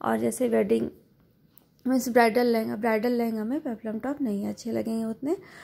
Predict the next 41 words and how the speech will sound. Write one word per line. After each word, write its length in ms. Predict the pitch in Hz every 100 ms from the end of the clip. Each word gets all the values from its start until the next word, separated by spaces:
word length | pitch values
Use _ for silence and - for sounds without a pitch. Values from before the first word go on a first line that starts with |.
| - -
आप 200 | - 220
इस 140 | 226 -
तरह 160 | 226
से 300 | 220 - 247 233
क्रॉप 260 | 233 226 220
ब्लाउज 340 | 220 220 220
इसमें 300 | 233 - 254
बनवा 240 | 240 247 254
सकते 360 | - 277 - 294
हो, 120 | 320 - - - _ -
तो 340 | 127 123 - -
इसमें 300 | - 262 226
आपको 260 | 226 -
हर 120 | 226
तरह 160 | 214 240
के 160 | 233 247
डिजाइन 320 | 240 247 240
आइडियाज़ 380 | 226 226 240 240
मिलेंगे। 300 | 247 247 269
और 160 | 349 208
इसमें 280 | 208 226 226
जैसे 240 | 220 226
कि 140 | - 233
देख 220 | 233 233
रहे 120 | -
हो 120 | 294
एम्ब्रॉयडरी 420 | 254 208 208 214 226
किए 280 | 233 233 226
गए 80 |
हैं, 180 | 233 320 - _ - - - _ -
ये 120 | 220
एम्ब्रॉयडर्ड 500 | 202 226 220 233 233
लहंगा 320 | 240 233 240
के 140 | 240
डिजाइन 380 | 233 240 240 262
है। 60 | 302
ब्लाउज 460 | 254 226 226 233 240
में 240 | 233 254
भी 160 | 285 370 - _ _ _ _ -
एम्ब्रॉयडरी 600 | 220 202 214 - - 233
है, 220 | 240 247